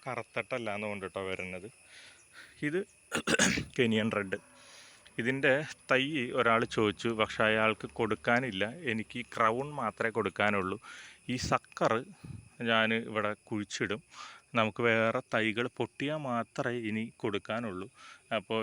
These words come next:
ഇത് കാണുന്നവർ ഒന്ന് രണ്ട് മാസം കഴിഞ്ഞിട്ടാണ് ഇത് കാണുന്നതെങ്കിൽ പുതിയ തൈകൾ ഉണ്ടായോ എന്ന് ചോദിച്ചിട്ട്, ഏഹ്, ചോ-, വിളിച്ച്, അല്ല, മെസ്സേജ് അയച്ച് ചോദിച്ചാൽ മതി. ഇത് കെനിയൻ റെഡ് എന്നാണ് പറയുക. മറ്റ്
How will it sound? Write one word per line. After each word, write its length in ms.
ഇത് 100
കാണുന്നവർ 520
ഒന്ന് 180
രണ്ട് 220
മാസം 300
കഴിഞ്ഞിട്ടാണ് 600
ഇത് 80
കാണുന്നതെങ്കിൽ 600
പുതിയ 200
തൈകൾ 380
ഉണ്ടായോ 380
എന്ന് 140
ചോദിച്ചിട്ട്, 640
ഏഹ്, 420
ചോ-, 240
വിളിച്ച്, 280
അല്ല, 100
മെസ്സേജ് 380
അയച്ച് 320
ചോദിച്ചാൽ 440
മതി. 140
ഇത് 80
കെനിയൻ 380
റെഡ് 220
എന്നാണ് 320
പറയുക. 280
മറ്റ് 320